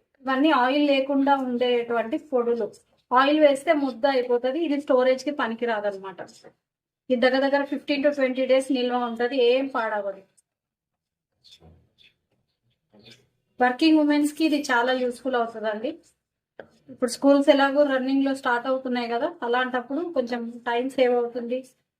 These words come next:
టేస్టీగా ఉంటుంది. So ఇలా నేను కాగిన తర్వాత ఈ పక్కన ప్లేట్ లో తీసి పెట్టుకుంటున్నాను, అది చల్లారనివ్వండి. ఈ లోపు ఇదే ప్యాన్ లో లైట్ గా ఎండుమిరపకాయలు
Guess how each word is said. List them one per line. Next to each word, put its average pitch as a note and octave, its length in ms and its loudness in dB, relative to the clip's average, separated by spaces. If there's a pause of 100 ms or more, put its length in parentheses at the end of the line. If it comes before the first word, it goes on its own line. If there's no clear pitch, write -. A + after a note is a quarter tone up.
(120)
టేస్టీగా B3 440 2 (100)
ఉంటుంది. A3+ 360 -4 (2750)
So C#4+ 200 8
ఇలా D4+ 180 8
నేను D4 220 2
కాగిన C#4 260 2 (100)
తర్వాత C4 440 -2 (460)
ఈ - 20 -2 (100)
పక్కన C#4 340 -4
ప్లేట్ B3 240 0
లో C4+ 100 -2
తీసి C4 220 -10
పెట్టుకుంటున్నాను, A#3 600 -6 (440)
అది B3 180 0
చల్లారనివ్వండి. B3+ 800 2 (1160)
ఈ C4+ 120 -2
లోపు D4 280 6
ఇదే C#4 160 6 (140)
ప్యాన్ C4 300 0
లో D#4 60 2 (800)
లైట్ D#4+ 460 2
గా F4 80 2 (100)
ఎండుమిరపకాయలు C4 680 0